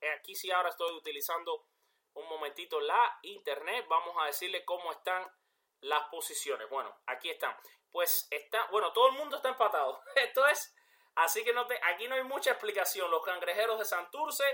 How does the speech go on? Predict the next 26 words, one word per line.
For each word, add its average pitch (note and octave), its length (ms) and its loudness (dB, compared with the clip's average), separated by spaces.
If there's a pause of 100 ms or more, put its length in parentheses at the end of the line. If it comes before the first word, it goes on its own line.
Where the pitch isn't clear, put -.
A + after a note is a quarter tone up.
(340)
Criollos F#3 400 -4
de E3+ 120 0
Cagua, A3 440 6
Gigantes F#3 400 -4
de E3 120 -2
Carolina E3+ 460 0
y E3+ 40 -2
los D#3 160 -4
Indios F3+ 200 -6
de D#3+ 60 -2
Mayagüez, D#3 480 -4
que A#3 100 -12
son D#3 180 -12
los C#3 140 -8
cuatro F#3+ 320 0
equipos E3 360 -10 (380)
que C3+ 80 -8
están F3 280 -2
participando D#3+ 760 -4
en C#3+ 80 -6
el D3 120 -4
evento, A#3 500 0 (440)
todos G#3 300 2
tienen F#3+ 300 -4
dos F3 140 -4
ganados F3 500 2